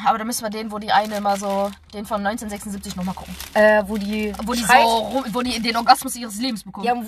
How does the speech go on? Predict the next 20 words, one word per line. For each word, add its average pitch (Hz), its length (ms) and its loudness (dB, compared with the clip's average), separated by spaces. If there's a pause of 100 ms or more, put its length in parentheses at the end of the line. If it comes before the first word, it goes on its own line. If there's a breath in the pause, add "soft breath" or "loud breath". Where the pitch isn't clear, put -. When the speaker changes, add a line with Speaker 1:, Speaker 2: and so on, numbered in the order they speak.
(140)
Speaker 2:
ist - 160 -6
das 240 160 -6
nicht 233 160 -12
da, 240 100 4 (100)
wo 233 120 -6
sie 214 160 -8
schreit, 233 480 -4
äh, 240 60 -8
Speaker 1:
Jack, 214 300 -2 (320)
Jack, - 220 2
Speaker 2:
Jack, 339 220 2
Speaker 1:
Jack! 415 240 2
Speaker 2:
Jack! - 540 -2
Speaker 1:
Kleiner 247 260 2
Speaker 2:
Titanic, 262 320 2
Speaker 1:
Titanic-Moment. 226 560 2 (420 loud breath)
Speaker 2:
ja. 185 60 -6
Speaker 1:
Ja, 185 60 -2
ja, 170 180 0
genau. 175 280 -4